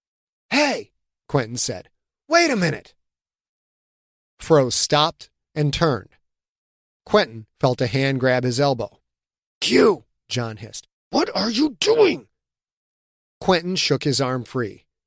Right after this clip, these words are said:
"Where are you taking Dan?" Froze paused a moment,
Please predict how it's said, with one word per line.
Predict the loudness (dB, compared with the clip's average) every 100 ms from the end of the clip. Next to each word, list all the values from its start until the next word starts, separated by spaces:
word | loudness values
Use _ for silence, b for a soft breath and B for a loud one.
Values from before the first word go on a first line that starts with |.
| _ _ _ _
"Where | 2 4
are | 4
you | 2
taking | 2 2 2 2
Dan?" | 2 2 -2 -6 _ _ _ _ _ _ _ _ _ _
Froze | 2 4 6 2
paused | 0 0 0 0
a | -4
moment, | -8 -12 -20